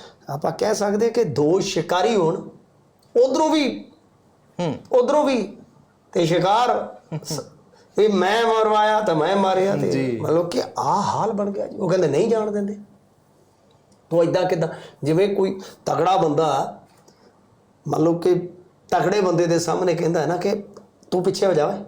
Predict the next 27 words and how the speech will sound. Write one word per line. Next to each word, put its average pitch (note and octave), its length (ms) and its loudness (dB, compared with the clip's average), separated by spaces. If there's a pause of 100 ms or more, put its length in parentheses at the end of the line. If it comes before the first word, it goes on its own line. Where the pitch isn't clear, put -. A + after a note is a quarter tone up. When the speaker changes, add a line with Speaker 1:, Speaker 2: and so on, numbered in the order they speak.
(640)
Speaker 1:
ਤੇ D#3+ 60 2
ਉਹ D#3 60 2
ਕਹਿੰਦਾ E3 220 2
"ਲਾ C#3+ 320 2
ਕੇ D3+ 120 2
ਦਿਖਾ B2+ 380 0
ਹੱਥ।" A#2+ 340 -8
Speaker 2:
ਹਾਂ, A2 180 -6
ਬਿਲਕੁਲ। A2 520 -8
ਉਹੀ D3 180 -2
ਮਸਲਾ C3+ 420 -2
ਵੀ C#3 120 0
ਇਹ C#3+ 60 -2
Speaker 1:
ਇਹ C#3+ 80 -2
Speaker 2:
ਸਾਡਾ - 220 2
Speaker 1:
ਮਸਲਾ A3 360 2
ਏਦਾਂ G3+ 220 2
ਦਾ G3+ 100 2
ਬਣ E3+ 180 2
ਗਿਆ G#3 140 2
ਕਿ B3 80 2
"ਤੂੰ C4 180 0
ਪਿੱਛੇ, A3+ 280 2
ਅਹ, D3 540 0
ਰਹਿ - 120 0
Speaker 2:
ਹੂੰ। B3 160 2
Speaker 1:
ਨਵਨੀਤ, G3 340 0